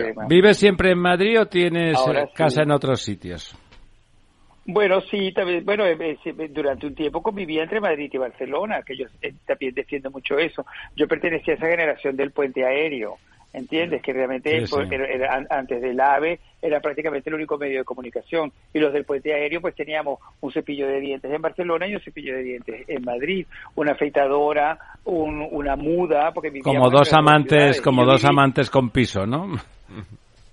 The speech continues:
Speaker 1: Bueno, y era, era, era, y, y, y con derecho a todo tipo de roces y de problemas y de, y de, y de cosas que se solucionaban de las maneras más im-, im-, imposibles de creer.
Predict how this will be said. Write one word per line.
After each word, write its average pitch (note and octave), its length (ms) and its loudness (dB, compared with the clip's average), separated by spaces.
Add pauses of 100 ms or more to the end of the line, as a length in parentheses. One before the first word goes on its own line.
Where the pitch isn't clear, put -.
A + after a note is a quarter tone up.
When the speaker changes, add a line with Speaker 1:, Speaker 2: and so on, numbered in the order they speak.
(280)
Speaker 1:
Bueno, G3 380 2
y F3+ 120 -2
era, F3+ 180 2
era, F3+ 320 0
era, E3 360 -2
y, F3 100 -8
y, D#3+ 300 -10
y D3+ 40 -14
con D3+ 180 -8
derecho D3 380 -6
a F#3+ 60 -6
todo F3 260 -4
tipo E3 200 -8
de C#3+ 120 -6
roces D3 500 -6
y G3 80 -8
de E3 100 -14
problemas C#3 520 -4
y F#3+ 500 4
de, - 0 -
y D3 200 4
de, - 80 -6 (280)
y C#3 60 2
de D3 100 2
cosas D#3+ 240 -2
que G3 80 -2
se F3 140 -6
solucionaban D#3+ 720 0 (280)
de E3+ 100 -4
las D#3+ 120 0
maneras D3 340 -4
más D#3 140 -6
im-, E3 240 -8
im-, D3 220 -12
imposibles C#3 500 -6
de D#3+ 100 -4
creer. B2+ 440 -4